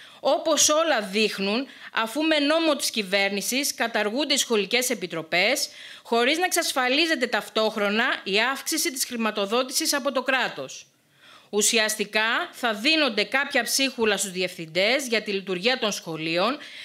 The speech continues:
με αποτέλεσμα να μεταφερθεί μεγαλύτερο οικονομικό βάρος στους γονείς.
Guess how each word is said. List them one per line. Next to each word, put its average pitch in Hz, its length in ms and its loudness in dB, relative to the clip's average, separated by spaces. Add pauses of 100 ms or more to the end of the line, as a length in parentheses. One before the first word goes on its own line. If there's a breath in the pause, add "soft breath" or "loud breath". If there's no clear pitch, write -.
(100)
με 240 240 2
αποτέλεσμα 269 720 2
να 339 120 2
μεταφερθεί 240 680 0
μεγαλύτερο 269 800 2
οικονομικό 208 680 0
βάρος 262 340 0
στους 269 120 -4
γονείς. 254 760 0